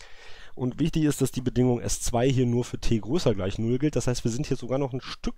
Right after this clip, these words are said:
weit eingeschränkter als bei der Homogenität einer Norm. Nichtsdestotrotz sind natürlich Normen und Halbnormen fun-,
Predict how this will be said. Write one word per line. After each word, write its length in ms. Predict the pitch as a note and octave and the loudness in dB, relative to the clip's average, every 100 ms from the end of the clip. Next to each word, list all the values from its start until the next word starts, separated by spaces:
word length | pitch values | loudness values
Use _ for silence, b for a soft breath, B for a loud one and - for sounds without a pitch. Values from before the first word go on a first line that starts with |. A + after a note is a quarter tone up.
| - | 0
weit 280 | E3+ F3+ - | 2 2 2
eingeschränkter 680 | E3+ G#3 - D#3 D#3+ D3+ | 2 2 0 0 0 -2
als 220 | C3+ B2+ - | -6 -6 -4
bei 100 | B2 | -2
der 160 | A2+ | -2
Homogenität 720 | D#3 C#3+ B2 B2 A#2 - A#2+ | -2 -2 0 0 2 2 2
einer 180 | - G#2 | 0 -2
Norm. 360 | G2 G2 - - - - - B B B B B B B B B B | 0 0 -2 -2 -4 -4 -8 B B B B B B B B B B
Nichtsdestotrotz 1120 | E3+ G3+ - - D#3+ - C#3+ - D3+ C#3+ - - | 6 6 4 8 8 6 0 2 2 0 -8 -2
sind 280 | A#2 C#3 | 0 2
natürlich 540 | C3 B2+ C#3 C3+ A#2+ - | 2 0 0 0 0 -2
Normen 420 | A2+ A#2+ D#3 E3 D#3+ | 2 4 6 4 2
und 200 | A2+ - | 0 2
Halbnormen 580 | A#2+ - G#2 G2+ A2 | 0 0 -2 -2 -2
fun-, 220 | - A2+ | -4 -6